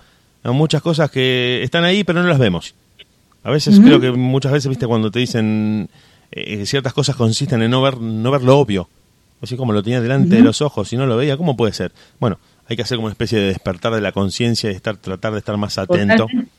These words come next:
Speaker 1: A veces uno,
Speaker 2: Ujú.
Speaker 1: uno, solamente con estar atento y tratar de trabajar sobre esto de decir, bueno, no, no, no voy a estar atento a todo, no soy Robocop. Pero tampoco,
Speaker 2: Ujú.
Speaker 1: que muchas veces lo hemos tratado en jueves anteriores, esto del famoso piloto automático. Voy con la inercia
Speaker 2: Ujú.
Speaker 1: de la vida y decir, bueno, estoy en la rutina,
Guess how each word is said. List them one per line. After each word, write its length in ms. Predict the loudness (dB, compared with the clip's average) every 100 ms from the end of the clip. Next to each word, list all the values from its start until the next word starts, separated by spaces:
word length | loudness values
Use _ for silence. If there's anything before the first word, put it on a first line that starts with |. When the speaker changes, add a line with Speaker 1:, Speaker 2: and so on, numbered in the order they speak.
| _ _
Speaker 1:
A 60 | -10
veces 200 | -8 2
uno, 160 | 4 6
Speaker 2:
Ujú. 100 | 6
Speaker 1:
uno, 200 | 4 -4 -14 _ -6
solamente 340 | 0 2 2
con 100 | 2
estar 180 | 2 2
atento 420 | 0 2 2 4
y 80 | 2
tratar 300 | 2 -2 -2
de 100 | -2
trabajar 380 | -2 -4 -4 -6
sobre 300 | -4 -4 -6 -10 _ _
esto 180 | -2 0
de 40 |
decir, 160 | 0 -2
bueno, 200 | -2 -4
no, 100 | -8
no, 260 | -6 -4 0
no 100 | 2
voy 100 | 2
a 20 |
estar 180 | 2 -2
atento 280 | -2 -2
a 40 | -2
todo, 160 | -2 -2
no 40 |
soy 120 | -2 -2
Robocop. 400 | 0 0 -2 -6 -18 -20 _ _ _ _ _
Pero 220 | -4 -2
tampoco, 960 | -4 -2 0 4 4 4 2 -2 -4 -8
Speaker 2:
Ujú. 160 | -10
Speaker 1:
que 120 | -10 -4
muchas 260 | -2 0
veces 280 | 0 -2 -4
lo 280 | -2 0 0
hemos 180 | 0 -2
tratado 300 | -4 0 0
en 60 |
jueves 260 | 0 -2 -2
anteriores, 580 | -4 -2 0 0 -2 -6 -20 _ -8
esto 240 | -2 2
del 300 | 2 2 -2
famoso 320 | -4 -2 -2 0
piloto 240 | 0 2
automático. 540 | 2 0 -2 -8 -14 -16 _ -20 _ -2
Voy 180 | 0 2
con 160 | 2
la 80 | 2
inercia 520 | 2 4 8 8 8
Speaker 2:
Ujú. 40 | 4
Speaker 1:
de 60 |
la 140 | 4 2
vida 220 | 4 2
y 40 |
decir, 180 | 0 -2
bueno, 140 | -4
estoy 160 | -2 -2
en 60 | 0
la 100 | 0
rutina, 800 | 0 2 2 2 2 0 -2